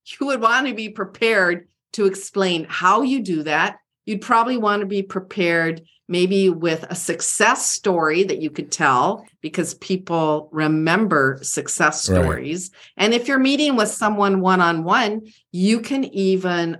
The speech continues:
Speaker 1: offer a quick practice with them. So one thing I will do with people who want to work on impromptu skills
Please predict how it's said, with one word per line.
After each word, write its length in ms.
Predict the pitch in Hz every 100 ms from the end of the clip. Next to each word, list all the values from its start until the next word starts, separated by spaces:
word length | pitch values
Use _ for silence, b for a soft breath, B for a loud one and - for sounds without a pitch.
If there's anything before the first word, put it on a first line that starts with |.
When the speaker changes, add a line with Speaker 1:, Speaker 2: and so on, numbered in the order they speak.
| -
Speaker 1:
offer 400 | 170 185 185 -
a 80 | 165
quick 640 | - - 202 202 196 -
practice 520 | 220 240 - 185 -
with 140 | 156
them. 160 | 151 135
So 160 | 139 190
one 240 | 208 277
thing 220 | 285 254
I 180 | 196 196
will 160 | 208 202
do 300 | 170 165 160
with 180 | 156
people 320 | - 180 170 170
who 100 | 175
want 280 | 160 180
to 80 | 196
work 200 | 190 -
on 120 | 165
impromptu 500 | 151 147 160 156 -
skills 640 | 202 - 170 147 135 139